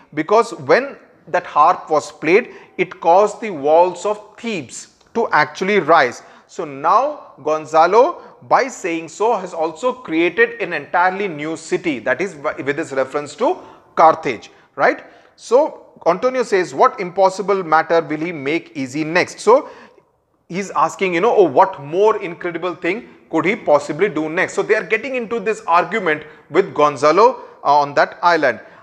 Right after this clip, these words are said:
"I think he will carry this island home in his pocket and give it to his son for an apple." So now they are mocking at Gonzalo, saying that he could actually carry this entire island in his pocket and give it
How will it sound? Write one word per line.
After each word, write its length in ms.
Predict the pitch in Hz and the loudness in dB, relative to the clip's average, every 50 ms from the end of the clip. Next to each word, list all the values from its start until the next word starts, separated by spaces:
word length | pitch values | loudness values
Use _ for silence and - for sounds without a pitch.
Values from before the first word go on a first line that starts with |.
| _ _ 165 | _ _ -2
"I 80 | 208 240 - - | -2 -2 -2 -8
think 200 | 262 269 262 196 | -8 -8 -8 -8
he 100 | 208 220 196 | -8 -2 -2
will 100 | 214 202 - | -2 0 2
carry 200 | 214 196 196 196 202 190 | 2 2 4 2 0 -2
this 140 | 196 190 - 175 | -4 -4 0 0
island 280 | 156 160 165 165 170 156 147 | 0 2 2 0 -2 0 -2
home 200 | 160 170 180 165 170 | -2 -2 -2 -4 -6
in 80 | 151 | -8
his 100 | 156 147 - | -8 -8 -2
pocket 300 | - 143 139 139 185 196 190 | 0 0 0 2 0 -2 -2
and 140 | 165 143 131 | -4 -4 -4
give 120 | 170 170 185 | -2 -2 -2
it 60 | 175 - | -2 0
to 40 | 180 | -4
his 100 | 170 160 - - | -4 -4 -2 -2
son 180 | 151 147 151 - | -2 -2 -2 -4
for 100 | 165 151 | -4 -4
an 80 | 160 165 - 185 196 | -4 -2 0 2 2
apple." 260 | 185 190 - 185 - | 2 2 -2 -4 -4
So 200 | - - - 208 | -4 0 0 0
now 260 | 196 160 143 170 190 196 170 | 2 2 2 2 2 2 0
they 60 | 196 214 | -2 -2
are 80 | 202 202 202 | -4 -4 -4
mocking 420 | 202 220 220 214 214 - 220 214 175 | 0 2 2 2 0 -4 -10 -6 -6
at 120 | 165 147 135 131 | -8 -8 0 0
Gonzalo, 500 | 143 147 135 123 135 131 123 117 107 - - - - - _ - - | 0 0 2 2 2 2 4 2 -4 -8 -12 -20 -20 -20 _ -6 -4
saying 200 | 170 185 196 190 | -4 -4 0 2
that 180 | 214 226 - - | 2 0 0 -4
he 100 | 214 208 - - | -10 -12 -6 -6
could 120 | 220 - - 175 | -6 -6 -4 -6
actually 320 | 175 - - - 220 208 208 | -8 -8 -8 -12 -12 -12 -12
carry 320 | - - 185 175 175 190 190 202 | -6 -4 -4 -2 -2 -2 -2 -4
this 100 | 196 175 - 180 | -6 -6 -8 -8
entire 440 | 160 160 - - 208 214 226 247 214 - 190 | -8 -4 0 0 2 2 2 0 -2 -2 -2
island 340 | 175 147 131 123 131 175 202 - - 196 | -2 -2 -2 -2 -4 -4 -6 -10 -10 -10
in 100 | 208 254 294 | -8 -6 -8
his 120 | 262 - - - | -10 -8 -4 -2
pocket 400 | 156 143 139 - 165 202 - - - - - - - | -2 -2 0 0 -2 -2 -2 -6 -16 -20 -14 -6 -4
and 240 | 170 165 156 131 | -4 -4 -4 -4
give 140 | 135 196 247 | -4 -4 -4
it 120 | 294 262 | -4 -4